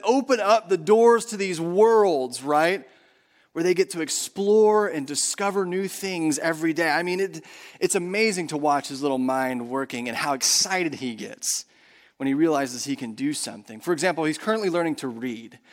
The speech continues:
which is, like, the cutest thing and the most annoying thing in the world, right? <laughs> He's learning to read, and it's, it's, it's, it's just so fun to see him get his books out and, and, you know, sound out the words and start to read and get excited whenever he figures out a new word.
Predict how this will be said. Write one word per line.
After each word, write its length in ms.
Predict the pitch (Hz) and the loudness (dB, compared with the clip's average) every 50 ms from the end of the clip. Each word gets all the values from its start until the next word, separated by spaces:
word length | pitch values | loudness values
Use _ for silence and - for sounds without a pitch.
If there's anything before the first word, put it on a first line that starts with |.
| - - - | -20 -18 -8
which 140 | - 190 190 | -6 -4 -4
is, 120 | 202 185 180 | -4 -2 -2
like, 140 | 190 170 | -2 -2
the 80 | - 170 | -2 -4
cutest 520 | 165 - - - 208 208 202 190 - - | -6 -6 -10 -10 -6 -2 -2 0 -2 -2
thing 320 | - 156 147 139 139 135 135 - - - - - | -2 -2 -2 0 -2 -4 -6 -8 -18 -18 -10 -4
and 180 | 165 175 185 180 | -2 -2 -2 -2
the 60 | 165 | -2
most 260 | 160 151 139 - - | -2 -2 -2 -2 -6
annoying 380 | 131 117 110 104 101 107 104 98 | -8 -6 -6 -6 -8 -8 -10 -12
thing 180 | - 110 104 | -12 -12 -10
in 80 | 107 104 | -10 -12
the 80 | 98 | -12
world, 320 | 101 101 101 104 110 107 101 | -12 -12 -12 -12 -12 -12 -8
right? 300 | 107 113 117 127 131 - | -2 0 0 0 -2 -4
<laughs> 60 | - - - - - - - - - - - - - - - - - - - - - - - - - - - _ _ _ _ _ _ - - | -10 -18 -16 -18 -18 -16 -16 -18 -18 -18 -18 -18 -20 -20 -20 -20 -20 -20 -20 -20 -20 -20 -20 -20 -20 -20 -20 _ _ _ _ _ _ -14 -6
He's 180 | 139 165 160 147 | -2 -2 0 0
learning 240 | 190 208 220 226 185 | 2 0 0 0 0
to 120 | 202 202 | -2 -4
read, 340 | 170 160 170 170 170 175 180 | 0 0 2 2 4 4 2
and 160 | 165 160 160 | 0 0 -2
it's, 140 | 156 139 - - - | -2 -2 -4 -4 -2
it's, 240 | 175 165 156 - - | -4 -4 -4 -6 -10
it's, 280 | 156 151 - - - - | -10 -8 -6 -6 -8 -6
it's 260 | - 147 139 - - | -8 -8 -6 -6 -6
just 180 | - 170 - - | -6 -4 -4 -4
so 200 | - - 202 190 | -2 0 0 -2
fun 380 | 170 - - 165 160 160 160 151 | -2 -4 -4 -2 0 0 0 0
to 60 | 143 | -2
see 180 | - - 170 | -4 -2 -2
him 200 | 143 147 139 127 123 - | -2 -2 -2 -4 -4 -6
get 220 | 160 147 147 131 | -8 -8 -4 -4
his 160 | 143 139 120 | -4 -4 -4
books 340 | 113 110 156 165 160 - - | -6 -2 -2 0 0 -2 -4
out 300 | 156 147 143 147 143 135 | 0 2 2 2 2 0
and, 120 | 127 120 - - - - - - - - | -2 -8 -10 -14 -20 -20 -20 -20 -12 -6
and, 100 | 143 135 | -4 -2
you 60 | 135 | -2
know, 100 | 131 120 | -2 -4
sound 400 | 117 - - 156 151 156 160 151 | -4 -4 -4 -2 -2 -2 0 0
out 220 | 151 147 151 151 | 0 0 0 -2
the 60 | 151 | -6
words 420 | 139 131 131 131 135 139 139 139 127 | -6 -6 -6 -6 -4 -4 -4 -6 -6
and 100 | 131 127 | -8 -10
start 140 | - 135 123 | -12 -12 -8
to 80 | 127 | -6
read 80 | 139 139 | -4 -2
and 80 | 135 | -2
get 80 | 127 123 | -2 -4
excited 560 | 123 117 - - 151 143 143 147 143 147 139 | -4 -4 -6 -4 -2 -2 -2 0 0 -2 -2
whenever 320 | 131 131 127 127 120 123 110 | -2 -4 -6 -6 -8 -10 -10
he 260 | 120 123 123 123 120 - - - - _ _ | -8 -8 -8 -8 -10 -12 -20 -20 -20 _ _
figures 380 | - 160 156 147 151 147 127 | -4 -4 -2 0 0 -2 -2
out 180 | 139 131 135 131 | -2 -4 -4 -4
a 40 | 123 | -6
new 280 | 123 135 165 180 180 | -6 -6 -6 -6 -6
word. 500 | 180 170 170 170 165 165 165 165 165 156 | -6 -4 -4 -4 -4 -2 -2 -2 -4 -6